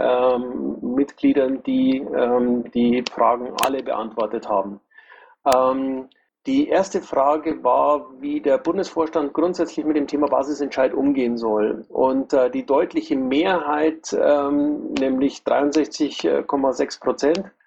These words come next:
also fast zwei Drittel, waren der Meinung, dass ein Basisentscheid so schnell wie möglich durchgeführt werden soll.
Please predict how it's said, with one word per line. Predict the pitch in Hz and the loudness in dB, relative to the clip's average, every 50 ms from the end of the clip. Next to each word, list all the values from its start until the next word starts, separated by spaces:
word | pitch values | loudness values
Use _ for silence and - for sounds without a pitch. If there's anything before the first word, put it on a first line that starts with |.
| - - | -14 -10
also | - - 120 123 117 | -6 -6 -6 -6 -6
fast | - 143 131 - - | -6 -6 -6 -4 0
zwei | 135 120 120 | 0 0 0
Drittel, | 135 143 156 156 160 160 160 160 160 - - - - - _ _ _ - | 0 -2 0 2 2 2 0 0 -6 -12 -20 -20 -20 -20 _ _ _ -2
waren | - 135 147 | 0 0 0
der | 147 135 | 0 -2
Meinung, | 135 135 143 156 160 156 160 156 | -4 -4 -2 -2 -2 -2 -2 -2
dass | 156 151 139 139 | -2 -2 -2 -2
ein | 139 131 127 | -4 -4 0
Basisentscheid | 123 123 143 151 170 147 - - - - 135 139 - 131 131 123 139 160 160 160 | 0 0 0 0 -2 -4 -4 -4 -4 -4 -4 -4 -4 -2 0 2 2 2 0 -2
so | - 156 139 | -4 -6 -4
schnell | - - 139 151 151 | -2 0 0 2 2
wie | 156 | 2
möglich | 143 139 156 156 156 151 - | 2 2 0 0 0 -2 -2
durchgeführt | - 147 139 - - - - 139 131 - - | 0 -2 -2 -4 -8 -10 -6 -6 -6 -2 0
werden | 120 120 120 127 123 | 0 0 0 -2 -4
soll. | 120 - 117 107 107 110 113 110 | -6 -4 -2 0 0 0 -2 -4